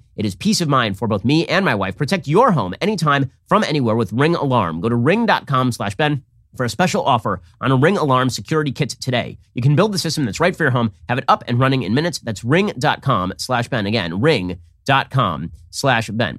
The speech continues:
Alrighty, so let's talk about the current covid power grab. And at this point, it is an endless power grab because the stats just do not back the idea that we should be putting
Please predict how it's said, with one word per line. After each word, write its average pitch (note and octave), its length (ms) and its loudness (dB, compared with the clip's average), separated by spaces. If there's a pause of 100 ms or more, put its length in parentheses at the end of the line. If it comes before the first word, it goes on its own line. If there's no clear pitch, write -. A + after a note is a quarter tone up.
(140)
Alrighty, D3 340 2 (120)
so - 300 -2
let's A3 240 0
talk B2 320 0 (200)
about B2+ 280 0
the A#2 240 -2
current F3+ 400 0
covid C3+ 360 0
power A2 240 0
grab. G2 200 -4
And C#3 80 0
at D#3 80 -4
this C4+ 140 -4
point, D#3+ 280 0 (200)
it D#3 100 -2
is G3 140 2
an D#3+ 60 2
endless D3 260 -2
power B2 260 -2
grab D3+ 260 -2 (180)
because D3 220 0
the C3+ 80 -2
stats F3+ 420 -2 (160)
just D#3+ 420 -4
do E3 200 -2
not D#3 240 -2
back C#3+ 260 -2
the C3+ 140 -4
idea A#2+ 340 -4 (220)
that A2 80 -4
we B2 80 -2
should B2+ 160 -2
be A2+ 180 2 (160)
putting D3+ 320 0